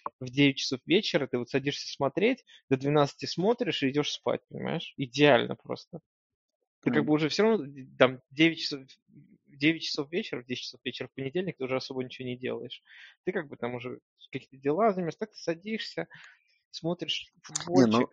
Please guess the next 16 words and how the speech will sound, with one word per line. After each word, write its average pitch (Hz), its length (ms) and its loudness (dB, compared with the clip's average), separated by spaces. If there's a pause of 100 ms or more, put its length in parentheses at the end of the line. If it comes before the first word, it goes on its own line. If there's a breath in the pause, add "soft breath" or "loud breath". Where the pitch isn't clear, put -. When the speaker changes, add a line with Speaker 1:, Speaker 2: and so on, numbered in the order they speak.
Speaker 1:
и - 0 -
Speaker 2:
я 120 100 4
Speaker 1:
потом - 40 -
Speaker 2:
вообще 170 180 4
в - 20 -6
Speaker 1:
идёшь - 60 -4
Speaker 2:
целом 151 160 8
Speaker 1:
спать. 104 100 -6
Speaker 2:
считаю, 117 160 -2
что - 160 -10
лиги 127 220 -2
нужно 110 280 -4
пойти 107 280 -2
дальше - 480 0 (420 loud breath)
по 104 100 4
итогу. 101 400 -2